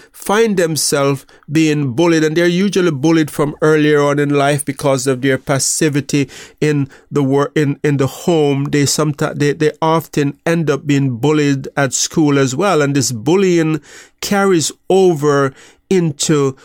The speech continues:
the workplace as well. And these women don't have the assertiveness to go to, often to go to H R or to put a stop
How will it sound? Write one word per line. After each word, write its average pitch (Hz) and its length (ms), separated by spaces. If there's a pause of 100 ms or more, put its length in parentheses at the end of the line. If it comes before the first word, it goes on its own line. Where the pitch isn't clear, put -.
(220)
the 151 100
workplace 143 1000 (440)
as 147 240
well. 135 400 (220)
And 170 160
these 175 220
women 208 320
don't 180 180
have 185 320
the 180 80
assertiveness 147 1000
to 165 120
go 147 220
to, 143 340 (280)
often 160 500
to - 100
go 143 200
to 139 260
H 147 320
R 135 300
or 139 180
to 143 100
put 139 320
a 127 120
stop - 680